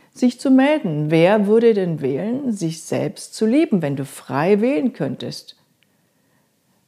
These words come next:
Und die meisten Hände gehen hoch. Oftmals gehen alle Hände hoch.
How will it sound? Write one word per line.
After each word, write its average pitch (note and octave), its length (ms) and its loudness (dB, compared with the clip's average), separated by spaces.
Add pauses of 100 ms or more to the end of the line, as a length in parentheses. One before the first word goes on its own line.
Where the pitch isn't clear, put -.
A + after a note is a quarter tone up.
Und F3 140 0
die F#3+ 100 4
meisten C4 680 0
Hände F3+ 420 -2
gehen F#3 380 0
hoch. C#3+ 360 -6 (1700)
Oftmals E3+ 800 -2 (440)
gehen E3 380 -2
alle B3 320 -4
Hände C#3 420 -4
hoch. C#3+ 380 -8